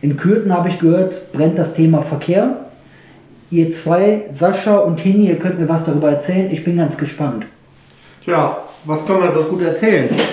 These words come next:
Speaker 2: Wir haben ja jetzt hier eine Ortsausgangslage Richtung, von Dürscheid Richtung Biesfeld, haben wir einen neuen Edeka-Markt bekommen. Und, ähm, der ist jetzt ein, äh,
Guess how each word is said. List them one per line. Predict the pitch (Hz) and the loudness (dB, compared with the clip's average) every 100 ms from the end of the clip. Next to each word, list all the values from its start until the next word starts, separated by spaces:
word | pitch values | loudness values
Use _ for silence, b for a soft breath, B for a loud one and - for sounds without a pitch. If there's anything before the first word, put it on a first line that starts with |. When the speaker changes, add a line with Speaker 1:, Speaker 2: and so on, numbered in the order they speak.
| B B B B B | B B B B B
Speaker 2:
Wir | 175 160 | 0 2
haben | 190 185 | 2 2
ja | 175 | 2
jetzt | 180 180 - | 2 0 0
hier | 196 185 | 2 2
eine | 160 151 | 2 0
Ortsausgangslage | 170 175 170 - - - 185 202 196 190 185 185 175 | -2 -2 -4 -8 -10 -4 -4 0 0 0 0 0 0
Richtung, | 165 165 - 175 156 160 156 | 0 -4 -2 0 2 0 -4
von | 156 165 143 | -4 -4 0
Dürscheid | 165 208 196 214 196 190 185 | 2 2 0 -2 0 0 -2
Richtung | 165 - 147 | -6 -2 -2
Biesfeld, | 151 208 - 160 - 170 | 2 0 0 -2 -2 0
haben | 175 | -2
wir | 175 | 0
einen | 175 | 0
neuen | 180 185 | 2 0
Edeka-Markt | 175 - 151 151 151 | 0 -2 -2 0 -2
bekommen. | 165 156 180 208 247 262 214 - | -4 -4 -2 0 0 -2 -4 -6
Und, | 190 170 160 156 160 160 | -6 -4 -2 -2 -4 -6
ähm, | 156 147 147 143 B B B B B B | -4 -2 -2 -4 B B B B B B
der | 147 147 | -4 0
ist | 175 175 - | 0 -2 -4
jetzt | 170 160 160 - - - | -2 -2 -4 -8 -14 -8
ein, | 143 139 139 135 135 135 | -2 0 0 0 -2 -2
äh, | 131 127 127 127 127 | -2 -2 -2 -2 -4